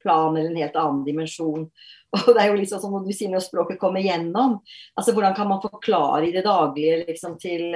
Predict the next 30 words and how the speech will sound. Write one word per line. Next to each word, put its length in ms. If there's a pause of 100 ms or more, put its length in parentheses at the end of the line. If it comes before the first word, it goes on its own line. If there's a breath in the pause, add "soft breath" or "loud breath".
(120)
folk 280
og 140
fe, 140 (100)
ja, 400
hva 80
holder 260
du 80
egentlig 280
på 200
med? 240
Jeg 240
tenker 300
at 140
disse 280
yrkene 400
jeg 80
har 160
valgt, 380
er, 240 (200 loud breath)
<laughs> 280
er 80
det 180
ofte 360
sånn, 340 (460)
ja, 180 (360)
vel, 460
jeg, 480
eh, 360
mm, 400
ja. 180